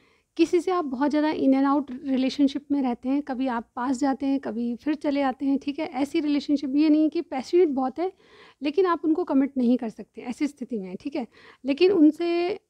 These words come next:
बार-बार शुरुआत आपकी होती है, बार-बार बाहर, दूर चले जाते हैं, वापस आ जाते हैं, ऐसी स्थिति में है। कहीं आप वर्क प्लेस पे मिले होंगे या फिर कहीं आपका जॉब साथ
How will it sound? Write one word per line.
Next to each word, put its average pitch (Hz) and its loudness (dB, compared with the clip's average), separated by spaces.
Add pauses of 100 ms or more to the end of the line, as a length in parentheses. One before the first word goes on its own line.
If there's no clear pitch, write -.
(140)
बार-बार 277 0
शुरुआत 285 -4
आपकी 262 -8
होती 247 -4
है, 262 -4
बार-बार 254 -2
बाहर, 240 -4
दूर 285 0
चले 294 -2
जाते 285 -2
हैं, 294 -2
वापस 262 -8
आ 233 -6
जाते 220 -8
हैं, 247 -8
ऐसी 269 -4
स्थिति 254 -4
में 247 2
है। 277 0 (420)
कहीं 320 6
आप 302 -2
वर्क 262 -2
प्लेस 277 -6
पे 294 -6
मिले 262 2
होंगे 269 0
या 269 0
फिर 285 -6
कहीं 311 2
आपका - -6
जॉब 240 -4
साथ 247 -8